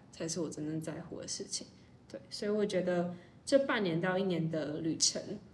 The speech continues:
就有点像是从原本只是的一个，原本在人生董事会的时候，一个小小的念头，然后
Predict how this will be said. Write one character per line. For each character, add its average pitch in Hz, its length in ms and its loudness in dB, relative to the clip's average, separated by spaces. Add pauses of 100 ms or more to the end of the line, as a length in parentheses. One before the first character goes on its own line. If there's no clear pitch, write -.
(200)
就 240 100 4
有 214 100 6
点 185 220 6
像 190 240 -2
是 185 440 4 (500)
从 180 340 2
原 185 200 6
本 202 160 4
只 170 120 -2
是 196 220 0
的 190 160 0
一 - 140 -4
个， - 140 -12 (280)
原 214 180 6
本 233 160 4
在 208 140 4
人 190 100 6
生 202 220 2
董 190 180 -2
事 185 140 0
会 185 200 4
的 165 60 4
时 165 180 -2
候， - 220 -6 (340)
一 226 60 4
个 220 80 8
小 214 140 4
小 180 200 0
的 151 80 -2
念 165 280 0
头， - 220 -14 (600)
然 170 160 0
后 180 440 6